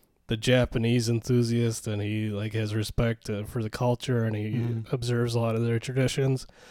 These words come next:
Speaker 1: And Brandon Lee is, like, a Beverly Hills yuppie.
Speaker 2: Okay. <laughs>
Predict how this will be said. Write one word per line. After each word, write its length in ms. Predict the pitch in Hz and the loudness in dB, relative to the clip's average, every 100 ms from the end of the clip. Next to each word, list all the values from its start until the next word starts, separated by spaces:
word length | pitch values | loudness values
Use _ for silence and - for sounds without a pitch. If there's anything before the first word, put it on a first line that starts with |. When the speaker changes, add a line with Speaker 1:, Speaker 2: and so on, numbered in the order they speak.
| - - | -12 -4
Speaker 1:
And 120 | 123 | 0
Brandon 360 | 123 127 117 117 | 4 4 4 4
Lee 160 | 117 | 4
is, 180 | 113 107 | 2 2
like, 220 | 110 104 107 | -2 -2 -4
a 300 | 101 98 - _ _ _ _ - | -4 -6 -10 _ _ _ _ 2
Beverly 380 | 127 120 117 98 | 4 4 2 2
Hills 280 | 117 110 | 0 -2
yuppie. 520 | 107 104 - 123 131 - _ _ _ _ _ _ - | -2 -2 2 2 2 -2 _ _ _ _ _ _ 2
Speaker 2:
Okay. 320 | 127 - 107 - - - | 4 6 6 6 4 2
<laughs> 340 | 165 - 165 | 4 6 6